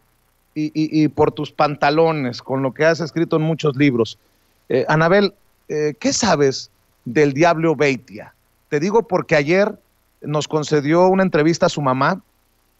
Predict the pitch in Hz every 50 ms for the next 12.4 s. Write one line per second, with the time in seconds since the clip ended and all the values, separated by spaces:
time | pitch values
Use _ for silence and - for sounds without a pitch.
0 | _ - 143 151 - - - 160 147 156 185 208 208 202 202 - - 160 160 151
1 | 147 - 143 147 143 - - 175 180 - 202 175 165 156 139 175 190 196 - -
2 | 190 185 180 190 196 160 - 185 160 160 151 156 170 175 180 175 151 156 147 -
3 | 147 143 147 - - 185 202 175 151 147 143 - _ _ _ _ _ _ _ _
4 | _ _ - 151 147 160 180 185 185 - - - 185 - 190 175 - 160 147 147
5 | 160 175 180 190 180 170 156 - 147 127 - 160 170 165 - 170 165 - 165 170
6 | 170 170 170 196 202 - - 185 175 180 202 214 - - 214 190 - - 202 208
7 | 208 196 180 170 156 - 160 143 143 139 156 156 - 165 160 156 156 175 165 165
8 | 160 160 165 165 - _ _ _ _ _ - - 85 87 113 123 101 131 143 147
9 | 151 175 160 - 151 151 - - 180 180 185 180 165 147 143 139 131 - 135 131
10 | 131 147 160 143 - - 160 156 151 - _ _ _ - - _ - 107 113 123
11 | 123 120 120 143 147 - - 160 156 151 143 135 127 123 - - 147 127 131 151
12 | 165 165 160 151 147 139 120